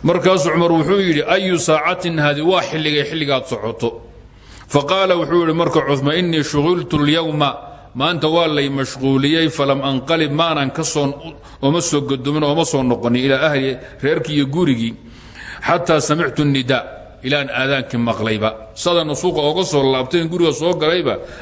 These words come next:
aadaankii jumcadaan maqlay. "Falam azid," kama kordhinin oo kama gaadhin buu yidhi, "calaa an tawadda'tu," inaan weysaystin, wax kale waan ka gaadhi waayo.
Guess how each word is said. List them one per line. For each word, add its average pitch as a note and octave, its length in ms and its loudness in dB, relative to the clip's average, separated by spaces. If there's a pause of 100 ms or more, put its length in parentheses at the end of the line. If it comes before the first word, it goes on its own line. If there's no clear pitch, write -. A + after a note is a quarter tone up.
aadaankii C#3 400 2
jumcadaan B2 400 0
maqlay. G#2 380 0 (600)
"Falam F3+ 400 2
azid," D#3+ 320 0
kama E3 200 0
kordhinin D#3 460 0
oo E3 140 2
kama E3+ 240 0
gaadhin D3+ 420 0
buu C#3+ 200 2
yidhi, D#3+ 180 0 (640)
"calaa C#3 600 2
an D#3 100 0
tawadda'tu," D3 680 0
inaan D3 220 0
weysaystin, B2+ 420 0
wax C#3 140 -2
kale C3+ 160 0
waan B2 220 2
ka C#3 100 -2
gaadhi A#2 320 -2
waayo. F2 300 -8